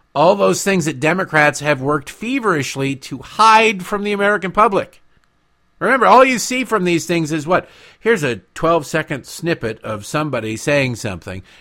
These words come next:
and then we'll intersperse it with, uh, B-roll from the riot that day. Like, "Oh, no, this is terrible." And then you go, "Wait a second. Didn't Ivanka testify for, like, twelve hours, and you just showed me, uh, fifteen seconds?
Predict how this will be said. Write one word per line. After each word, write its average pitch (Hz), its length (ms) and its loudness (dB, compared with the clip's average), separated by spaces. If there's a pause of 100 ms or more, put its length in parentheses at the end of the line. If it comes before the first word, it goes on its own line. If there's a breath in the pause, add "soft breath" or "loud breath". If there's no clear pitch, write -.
(120)
and 120 220 -4
then 151 200 -2
we'll 147 200 -2
intersperse 127 720 -6
it 123 180 -8
with, 104 640 -6
uh, 98 180 -8
B-roll 101 800 -4 (320 soft breath)
from 127 760 -2
the 113 460 -6
riot 110 560 0
that 87 240 -8
day. - 300 -16 (160)
Like, 107 100 -14
"Oh, 151 260 0
no, 131 160 -2
this 135 220 -6
is 110 100 -12
terrible." 139 440 -4 (280 soft breath)
And 175 120 -2
then 220 100 -2
you 202 60 -6
go, 180 140 0
"Wait 214 200 2
a 185 60 -2
second. 127 380 -2 (380 soft breath)
Didn't 202 440 -2
Ivanka 165 640 2
testify 165 640 0
for, 156 120 -6
like, 139 200 -2
twelve 143 400 4
hours, 147 420 4
and 135 140 -2
you 165 100 2
just 160 240 -2
showed 160 240 0
me, 147 400 -2
uh, 135 220 0
fifteen 143 480 -4
seconds? - 480 -4